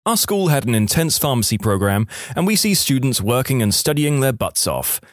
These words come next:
Ray's girlfriend always set up these study groups and invited Ray. But Ray never attended and would lie to his girlfriend that he was studying on his own. The roommates and I know what's up. Ray was always in his room playing video games, watching T V, movies.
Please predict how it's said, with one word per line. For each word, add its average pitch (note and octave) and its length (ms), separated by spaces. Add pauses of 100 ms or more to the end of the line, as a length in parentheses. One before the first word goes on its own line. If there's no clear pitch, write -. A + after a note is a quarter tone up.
(140)
Ray's G#3 240
girlfriend A#2+ 520
always D#3 340
set C3+ 220
up A#2 100
these C3 180
study D#3 280
groups G#2+ 360
and E3+ 140
invited B2+ 460
Ray. E2+ 480 (240)
But A3+ 120
Ray B3+ 220
never F3 380
attended A2 480
and C#3+ 140
would C#3+ 120
lie E3+ 200
to E3 120
his C#3+ 100
girlfriend G2+ 520
that - 120
he D3+ 120
was C#3 120
studying G#2 440
on F#2+ 100
his G2 140
own. C#2 440 (160)
The C#3+ 80
roommates F#3+ 460
and D3+ 80
I A2 300
know A2+ 240
what's G#2+ 260
up. - 340 (220)
Ray G#3 160
was F#3+ 180
always G3 360
in F#3 40
his F3+ 160
room A2 360
playing B2+ 320
video A#2+ 280
games, G#2 520
watching F#3 320
T F3 180
V, A#2+ 340
movies. G#2+ 600